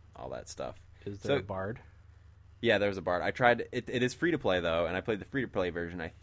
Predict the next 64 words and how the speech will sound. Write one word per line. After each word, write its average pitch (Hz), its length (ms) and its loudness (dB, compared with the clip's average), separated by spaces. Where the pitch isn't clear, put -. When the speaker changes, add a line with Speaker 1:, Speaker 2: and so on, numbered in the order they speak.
Speaker 1:
think 156 220 -2
you 120 80 2
had 101 100 2
to - 60 -8
pay 90 500 -4
for - 160 -10
the 87 80 -6
bard 69 420 -6
class, - 480 -6
Speaker 2:
Mm-hmm. - 640 -16
Speaker 1:
um, 67 460 -8
Speaker 2:
Just - 180 -6
'cause 113 120 -4
that's 98 200 -4
what 90 80 -6
I 87 100 -4
played 87 300 -12
in 71 80 -16
Dungeons 82 320 -14
and 90 100 -16
Dragons 87 460 -14
most 110 120 -4
Speaker 1:
Yeah. - 40 -6
Speaker 2:
recently. 90 380 -10
Speaker 1:
Yeah, 85 220 -4
but 151 80 8
yeah, 165 180 10
if, - 140 0
if - 160 -6
you 127 80 4
like 131 220 4
D 120 120 2
and 104 100 0
D, 104 240 2
I 85 80 0
think 90 260 -10
it - 40 -10
would 87 100 -8
be 85 60 -8
a 82 60 -4
lot 78 120 -4
of 87 60 -8
fun. 92 140 -4
I 98 80 0
only 113 160 2
got 107 100 4
to - 60 -16
play, 107 160 4
like, 98 160 2
half 92 240 2
an 92 80 -2
hour 87 260 4
of 90 80 2
it, 95 100 -2
but 101 80 0
again, 98 220 2
it's 87 140 -4
free. 113 280 -2
It'll 92 140 -2
be 92 140 -4
on 87 80 -4
my 85 100 -2
laptop. 76 480 -4
I'll 80 80 -6